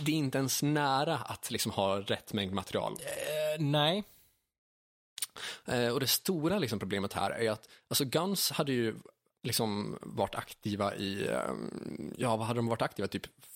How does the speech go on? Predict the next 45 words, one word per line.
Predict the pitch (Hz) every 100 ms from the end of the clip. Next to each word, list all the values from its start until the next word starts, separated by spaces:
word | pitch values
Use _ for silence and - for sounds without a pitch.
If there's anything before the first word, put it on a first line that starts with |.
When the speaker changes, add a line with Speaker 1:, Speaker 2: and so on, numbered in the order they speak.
| -
Speaker 1:
fem, | 131 113
sex | - 117 - -
år | 147 92 117 -
när | 120 107
de |
släppte | 98 107 - -
Use | 98 101 -
Your |
Illusion | 101 98 98
ett | 95
och | -
två. | 120 - - - - -
Medans | 113 107 101 104
Speaker 2:
Exakt. | 110 120
Speaker 1:
Green | 135 175 156 123
Day | 101
då, | 98 107 160 -
de | 117 117
hade | 113 170 147
funnits | 120 104 101 -
som | 104 101
band | 107 98 95
i | 95
typ | 95 95 -
så |
här | 92
tjugofem, | 92 - - 117 101 98
tjugosex | 120 - 190 - -
år. | 180 - - _ _ _ _ _ -
Speaker 2:
Ja, | 104
Speaker 1:
När | 151
man | -
Speaker 2:
just | 185
Speaker 1:
skulle | 117 104
Speaker 2:
det, |
Speaker 1:
träffa | 120 113
Speaker 2:
precis. | 101 -
Speaker 1:
tre, | - - 170 -
tre | - 113 104
sammanlänkande | - - 101 101 101 104 104 90 101 95
plattor | - 98 - 95
kort | - 95 -
efter | 90 101
varandra. | 98 98 95 - - - 123
Speaker 2:
Exakt. | 113 - 95 - -